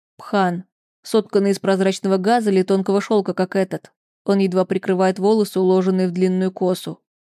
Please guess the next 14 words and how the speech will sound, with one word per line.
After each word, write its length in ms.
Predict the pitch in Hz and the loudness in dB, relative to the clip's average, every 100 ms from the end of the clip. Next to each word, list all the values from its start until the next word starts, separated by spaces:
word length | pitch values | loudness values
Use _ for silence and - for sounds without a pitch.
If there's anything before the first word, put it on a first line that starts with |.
| _ | _
Легенда 520 | 196 196 185 190 185 190 | -2 0 2 0 2 2
гласит, 380 | 196 190 226 | 2 2 -2
что 200 | - 190 | -2 -2
коса 300 | 185 185 196 | 0 -2 0
девушки — 420 | 185 208 220 190 180 | 0 2 2 0 -2
это 140 | 180 | -2
символ 380 | 170 202 190 190 | -4 -2 0 2
её 200 | 190 185 | 2 0
судьбы, 340 | - 214 226 | 0 -2 -2
которую 340 | 226 180 185 180 | 0 -2 0 0
она 120 | 180 | 0
плетёт 340 | 185 175 185 | -2 0 -2
своими 280 | - 185 180 | -2 -2 0
руками. 520 | 180 - 180 175 165 | 0 0 0 -2 -4